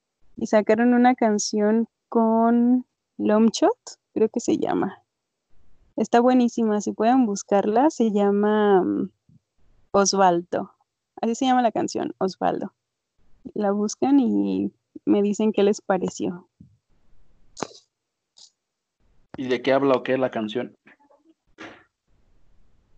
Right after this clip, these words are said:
Speaker 1: La canción empieza a describir como a una persona nefasta en muchos sentidos, como empieza a decir que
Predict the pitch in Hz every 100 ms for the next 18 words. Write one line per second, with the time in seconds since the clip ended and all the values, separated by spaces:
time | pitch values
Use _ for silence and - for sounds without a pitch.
0 | - - 233 226 226 226 240 247 269 285
1 | 269 - 269 277 285 - 226 220 214 -
2 | 214 214 214 240 247 226 208 214 220 220
3 | 214 202 202 214 202 196 196 - 285 -
4 | _ _ _ _ _ _ - - 220 208
5 | 214 208 226 233 208 190 190 185 196 -
6 | _ _ - 208 208 202 196 196 190 196
7 | 196 185 _ _ _ _ _ - - -
8 | _ _ - 220 196 220 220 208 196 -
9 | 196 - - 208 208 208 202 202 196 202
10 | 202